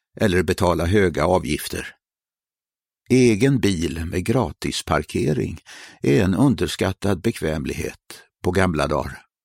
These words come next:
Den byter man inte gärna mot storstadens krångliga parkeringsregler,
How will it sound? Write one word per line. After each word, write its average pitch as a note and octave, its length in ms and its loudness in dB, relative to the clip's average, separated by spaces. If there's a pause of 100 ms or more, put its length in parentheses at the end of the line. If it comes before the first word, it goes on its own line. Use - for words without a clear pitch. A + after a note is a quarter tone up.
(760)
Den G2+ 200 4
byter G2 340 2
man G2+ 180 2
inte F2 260 0
gärna F2 460 -2
mot D#2+ 240 -6
storstadens E2 920 -2
krångliga F2 600 -2
parkeringsregler, D#2+ 1120 -2